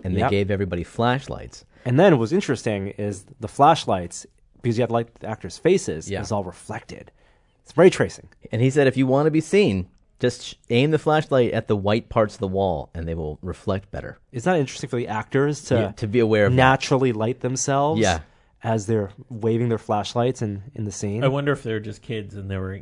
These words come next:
Speaker 3: you know, hamming for the camera. They're just, like, constantly playing games.
Speaker 2: Well,
Speaker 3: And so, "I'm gonna overlight myself." No.
Speaker 2: And, and, you know, being aware of what the characters, the, the motivations of the characters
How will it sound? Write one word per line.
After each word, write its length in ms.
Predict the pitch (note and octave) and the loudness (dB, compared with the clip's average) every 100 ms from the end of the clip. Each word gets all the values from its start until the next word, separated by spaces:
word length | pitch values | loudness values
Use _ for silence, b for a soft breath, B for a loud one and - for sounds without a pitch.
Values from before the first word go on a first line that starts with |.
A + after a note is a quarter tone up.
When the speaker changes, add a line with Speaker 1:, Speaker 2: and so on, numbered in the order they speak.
| G#2+ | -12
Speaker 3:
you 140 | G#2 | -12
know, 140 | F#2 F#2+ | -12 -10
hamming 380 | B2 G#2 G2 F#2 | -8 -8 -8 -12
for 100 | G#2 | -14
the 80 | F#2+ | -12
camera. 320 | G#2 F#2+ F#2 | -12 -12 -12
They're 140 | G2 | -12
just, 220 | F#2+ F#2+ | -10 -10
like, 120 | G2+ F#2+ | -12 -14
constantly 500 | G2+ F#2+ - G2 F#2 | -14 -14 -14 -14 -14
playing 340 | A2 F#2+ F#2+ | -12 -12 -12
games. 480 | G2+ F#2 F#2 - _ _ - | -12 -14 -14 -20 _ _ 0
Speaker 2:
Well, 220 | B3+ F3+ | 4 4
Speaker 3:
And 120 | B2 | 4
so, 140 | C3+ C#3 | -2 2
"I'm 180 | C#3+ D3+ | 2 4
gonna 180 | C3+ | 2
overlight 460 | - A#2+ A#2 A2+ G#2+ | 2 2 2 0 0
myself." 500 | A#2 A2+ G2 F#2+ - - | -2 -4 -6 -8 -12 -8
No. 300 | F3+ D3 C3+ _ _ _ _ _ _ _ _ _ - | -6 -6 -8 _ _ _ _ _ _ _ _ _ -14
Speaker 2:
And, 440 | C3 A#2 D3 C#3+ A#2+ | -8 -2 0 0 0
and, 120 | B2 | -2
you 60 | A#2 | -4
know, 60 | |
being 240 | G#2 A2+ A2+ | -2 0 0
aware 320 | G#2+ G#2 A2 | 0 0 0
of 100 | G#2+ | -2
what 220 | A2 - | -4 -6
the 80 | - | -12
characters, 480 | - G#2+ G#2+ A2 G2+ | -8 -6 -6 -6 -4
the, 200 | G#2+ G#2 | -4 -4
the 80 | G#2+ | -4
motivations 520 | G#2+ G#2 A#2 - A2 | -6 -4 -8 -6 -10
of 80 | F#2 | -10
the 60 | - | -10
characters 520 | G#2+ - F#2+ F2+ | -10 -10 -10 -10